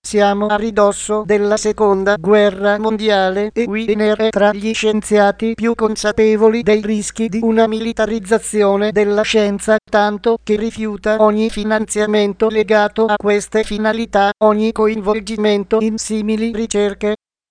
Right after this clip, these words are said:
Negando l'innocenza della scienza, nel millenovecentoquarantasette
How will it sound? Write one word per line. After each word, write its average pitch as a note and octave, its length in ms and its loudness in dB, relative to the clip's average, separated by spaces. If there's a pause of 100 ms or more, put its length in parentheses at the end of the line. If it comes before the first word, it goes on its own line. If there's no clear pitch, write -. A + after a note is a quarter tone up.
(360)
Negando G3+ 600 0
l'innocenza G#3+ 920 -2
della G#3 320 0
scienza, G#3+ 540 0 (140)
nel G#3 180 0
millenovecentoquarantasette G#3+ 2000 -2